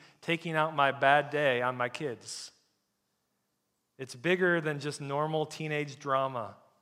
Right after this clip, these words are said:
or someone hearing my car horn for five extra seconds this morning. It's bigger than that. This is me living as if I am an enemy of God.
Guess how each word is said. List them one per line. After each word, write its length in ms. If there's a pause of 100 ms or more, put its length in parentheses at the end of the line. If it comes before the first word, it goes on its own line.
(560)
or 160
someone 400
hearing 320
my 140
car 320
horn 300
for 120
five 300
extra 320
seconds 460
this 180
morning. 320 (760)
It's 140
bigger 400
than 160
that. 220
This 180
is 140
me 260
living 680
as 200
if 220
I 140
am 120
an 120
enemy 420
of 140
God. 340